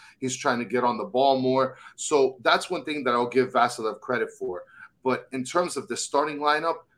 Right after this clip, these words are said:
I do wanna see Bryce Duke in the starting lineup over Vasilev. And I feel like Vasilev, look, Vasilev to me is always a spark plug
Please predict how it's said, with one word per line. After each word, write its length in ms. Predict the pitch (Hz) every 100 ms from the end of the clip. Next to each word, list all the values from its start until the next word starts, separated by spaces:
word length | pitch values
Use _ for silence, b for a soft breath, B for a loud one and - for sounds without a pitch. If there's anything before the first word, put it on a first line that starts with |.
| _
I 140 | - 127
do 240 | 127 165
wanna 260 | 131 127 127
see 520 | - 139 131 113 - -
Bryce 260 | 123 120
Duke 260 | - 127 127
in 120 | 104
the 60 | 104
starting 360 | - 110 107
lineup 380 | 107 107 104 104 _
over 300 | 120 120 107
Vasilev. 640 | 107 110 - 104 95 90 - B B B
And 120 | 117 113
I 60 |
feel 220 | 113 139
like 200 | 123 113
Vasilev, 540 | 120 123 - 113 107 104 -
look, 280 | 135 - -
Vasilev 480 | 160 165 156 135
to 120 | - 117
me 360 | 123 127 127 B B -
is 160 | -
always 440 | - 131 131 120 113
a 60 |
spark 480 | - - 139 131 -
plug 300 | 120 98